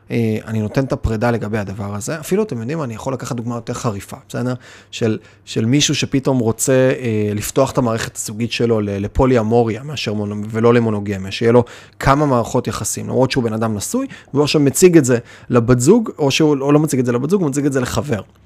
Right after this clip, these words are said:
הוא מדבר איתו על פוליאמוריה, כן או לא. זה נושא, אגב, יותר חזק, כי לכל אחד, יש הרבה אנשים שבאים, מגיעים כבר עם דעה מגובשת, לצורך העניין. אז אם אני מציג את הדבר הזה עכשיו,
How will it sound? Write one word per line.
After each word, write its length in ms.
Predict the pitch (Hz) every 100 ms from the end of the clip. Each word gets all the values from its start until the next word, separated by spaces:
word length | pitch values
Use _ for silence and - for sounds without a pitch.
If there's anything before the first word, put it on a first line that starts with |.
| -
הוא 140 | 127 131
מדבר 320 | 123 123 147
איתו 200 | 143 117
על 60 |
פוליאמוריה, 640 | 107 117 117 113 135 160 123
כן 240 | - 135
או 80 | 117
לא. 160 | 98 - - - -
זה 200 | 123 147
נושא, 400 | 151 - 147 127
אגב, 200 | 113 107
יותר 180 | 104
חזק, 400 | 110 - 110 156
כי 100 | -
לכל 200 | 110 -
אחד, 180 | 123 131 117 - -
יש 120 | 120
הרבה 160 | 123 123
אנשים 220 | 113 120
שבאים, 440 | 110 113 123 117
מגיעים 260 | 113 117 131
כבר 100 | 120
עם 120 | 113
דעה 240 | 117 117
מגובשת, 720 | 117 117 113 123 113 - -
לצורך 300 | - - 107
העניין. 200 | 104 - - _ - - - -
אז 100 | 117
אם 100 | 214
אני 80 | 240
מציג 260 | 185 185
את 60 | 185
הדבר 420 | 160 107 104 104
הזה 180 | 104 104
עכשיו, 300 | 101 107